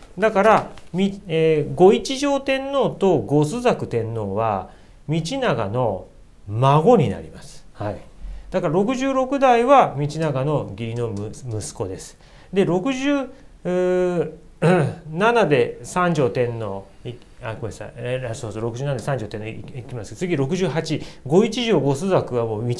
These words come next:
長の孫ですからね。義理のじゃないですよ。本物の孫ですからね。娘の息子ですから。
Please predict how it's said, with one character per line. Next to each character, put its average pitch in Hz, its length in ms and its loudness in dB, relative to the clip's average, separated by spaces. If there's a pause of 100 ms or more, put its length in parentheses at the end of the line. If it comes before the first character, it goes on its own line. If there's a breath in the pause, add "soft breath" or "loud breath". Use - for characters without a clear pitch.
長 165 240 -2
の 90 100 -8 (120)
孫 135 340 4
で 165 80 2
す - 100 -8
か - 80 -10
ら 87 80 -12
ね。 98 160 -14 (300 soft breath)
義 143 260 0
理 233 160 -2
の 240 140 2
じ 147 80 0
ゃ 120 40 0
な 120 120 -2
い 107 80 -4
で 90 80 -10
す - 80 -12
よ。 104 140 -8 (220 loud breath)
本 196 320 4
物 214 360 6
の 190 100 6
孫 170 240 2
で 113 80 0
す - 80 -8
か 101 80 -14
ら 95 60 -14
ね。 107 100 -16 (200 loud breath)
娘 131 500 2
の 185 120 4
息 147 280 4
子 160 100 2
で 104 100 -2
す - 80 -14
か 101 120 -12
ら。 - 140 -20